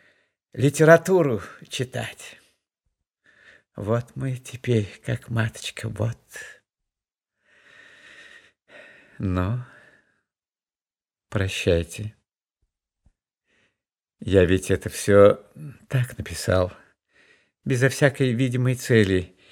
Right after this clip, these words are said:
и единственно для того, чтобы уведомить вас о моем благополучии. А сам теперь пребываю другом вашим искренним,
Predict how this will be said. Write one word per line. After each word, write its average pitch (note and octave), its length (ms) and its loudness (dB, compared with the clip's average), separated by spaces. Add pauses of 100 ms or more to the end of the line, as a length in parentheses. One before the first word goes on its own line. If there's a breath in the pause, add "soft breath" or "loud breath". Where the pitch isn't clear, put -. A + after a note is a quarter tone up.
(320 soft breath)
и B2+ 80 -2
единственно C#3+ 800 2
для B2+ 180 0
того, C3 300 -2
чтобы B2+ 400 -2
уведомить C3+ 760 0
вас B2+ 460 0 (540)
о - 120 -10
моем C3+ 280 -2
благополучии. F2+ 840 -6 (1600)
А G#2+ 160 -4
сам A#2 300 -2
теперь G#2+ 360 -4
пребываю G2 800 0 (880)
другом G#2+ 520 -2
вашим G2+ 440 -4
искренним, G#2 800 -12